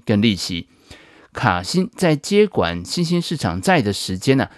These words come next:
刚好是在阿根廷债务重整之后，偿债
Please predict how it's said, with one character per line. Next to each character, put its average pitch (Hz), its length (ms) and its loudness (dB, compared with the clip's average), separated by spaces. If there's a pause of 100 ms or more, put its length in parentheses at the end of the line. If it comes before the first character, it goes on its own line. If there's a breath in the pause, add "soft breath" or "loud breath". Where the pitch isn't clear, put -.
(140 soft breath)
刚 180 180 2
好 151 140 0
是 123 160 -4
在 120 240 2
阿 143 120 0
根 160 120 0
廷 117 200 0
债 135 260 0
务 113 140 0
重 104 460 -4
整 90 260 -2
之 123 120 -2
后， 117 240 2 (260 loud breath)
偿 104 240 0
债 - 220 2